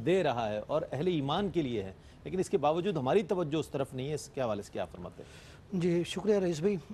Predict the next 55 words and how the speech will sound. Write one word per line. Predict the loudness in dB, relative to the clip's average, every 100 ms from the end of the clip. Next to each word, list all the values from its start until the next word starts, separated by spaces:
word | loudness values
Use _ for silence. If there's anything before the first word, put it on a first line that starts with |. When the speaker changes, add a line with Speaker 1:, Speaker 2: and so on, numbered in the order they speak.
| -8 -6
Speaker 2:
असल | -2 0
में | 0 0
हमारी | 0 2 2 2 -2
तवज्जो | -2 -2 2 0 0
इस | -4 -4
वजह | -2 0
से | -2
नहीं | -2
है | -2
कि | -4
कुरान | -4 -2 -2 -2
ख़ुद | -4 -6 -6
इसकी | -8 -8
तरफ | -6 -6 -6
इशारा | -4 -2 -2
करता | -6 -4 -4
है। |
कुरान | -2 -4 -4
कहता | -6 -4 -6
है |
कि | -6 -6
बेशक | -6 -6 -10 -12 -20 -14 -4
तुम्हारा | 0 4 4
माल | 4 4 4 2
और | -2
तुम्हारी | -2 0 2
औलाद | 2 4 2 2 -2
तुम्हारे | -2 0
लिए | 0
आजमाइश | -2 -4 -6 -8 -8
है। |
Speaker 1:
आजमाइश। | -10 -8 -10 -12 -16 -6 0
Speaker 2:
इंसान | 0 4 4 4
अपने | 0 2
मकसद | 4 4 2 2
हयात | 4 6 4
से | 0
इस | -4 -2 -2
वजह |
से | -2 -4
फिर, | 0 0
इस | 0 -4 0
वजह | 2 2
से | 0
फिर | 0 0
जाता | 2 2 2
है | 2
कि | 2
हर | 2
इंसान | 0 -2 -2
फितरती | -2 -6 -6 -6 -4
तौर | 0 0
पर | 0 -2
चाहता | 2 4 4 2
है | 0